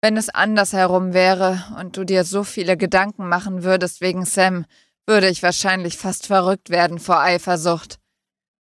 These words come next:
„Nun, wenn du nicht so abgelenkt wärst von deinen eigenen Gefühlen, würdest du merken, dass ich ebenfalls Eifersucht empfinde.“ Aber ich versuche, sie zurückzudrängen, weil sie unangebracht ist. Und genau dasselbe tust du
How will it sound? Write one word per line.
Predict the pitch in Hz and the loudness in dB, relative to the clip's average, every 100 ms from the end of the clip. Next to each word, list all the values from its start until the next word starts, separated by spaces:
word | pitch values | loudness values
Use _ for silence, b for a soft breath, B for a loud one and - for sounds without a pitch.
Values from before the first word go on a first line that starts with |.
| _ _ _ _ _ - | _ _ _ _ _ -4
„Nun, | 254 247 226 196 B B | 0 2 2 -2 B B
wenn | - 226 | -10 -4
du | 233 | -2
nicht | 226 233 - | -2 -4 -4
so | |
abgelenkt | 240 226 - - 185 185 196 - | 0 0 -2 -4 0 0 -2 -2
wärst | 185 208 - | 0 0 -4
von | - 214 | -12 -4
deinen | 196 190 190 | 0 0 -2
eigenen | 175 202 214 196 185 | -2 -2 -2 -6 -4
Gefühlen, | 190 - 196 202 208 208 | -6 -4 -2 0 -2 -6
würdest | - 220 208 - | -4 -4 -4 -8
du | 226 | -2
merken, | 208 202 220 226 214 | 2 2 0 -6 -12
dass | 220 | -12
ich | 233 - | -12 -8
ebenfalls | - 247 190 - 160 - | -4 -4 -4 -6 -6 -2
Eifersucht | 165 180 185 190 190 - | -4 -2 -6 -6 -8 -8
empfinde.“ | 170 180 196 185 185 180 - _ _ _ _ _ _ _ - | -10 -8 -6 -6 -6 -10 -14 _ _ _ _ _ _ _ -4
Aber | 220 226 | 0 2
ich | 220 | 0
versuche, | - 214 247 247 | -2 -4 -4 -4
sie | 208 226 | -4 -6
zurückzudrängen, | - 226 220 226 - 208 190 202 190 | -4 0 0 -2 -6 -4 0 0 0
weil | 202 202 | 0 0
sie | 240 | -2
unangebracht | - 233 208 180 180 180 196 202 240 | -2 2 2 0 -2 0 0 0 -6
ist. | 165 180 - _ _ _ _ _ - | -6 -6 -10 _ _ _ _ _ -8
Und | 240 | -4
genau | 262 220 208 233 | -2 2 2 2
dasselbe | 214 196 202 208 214 208 | -2 -2 2 2 0 -6
tust | - 214 - 226 | -8 -10 -8 -2
du | 226 | -2